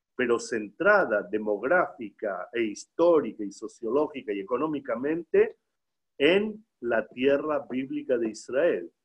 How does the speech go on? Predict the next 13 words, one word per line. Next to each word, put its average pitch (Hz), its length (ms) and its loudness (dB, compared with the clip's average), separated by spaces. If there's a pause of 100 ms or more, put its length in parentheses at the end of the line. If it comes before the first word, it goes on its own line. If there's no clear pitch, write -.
(680)
en 117 380 -4
Judea 143 680 2 (280)
y 120 100 -14
Samaria. 101 720 -2 (400)
Mientras 135 420 0
que 127 100 -8
Israel 156 680 2
en 123 180 -4
mil 143 140 0
novecientos 165 500 -2
cuarenta 175 420 0
y 190 120 4
ocho 160 480 2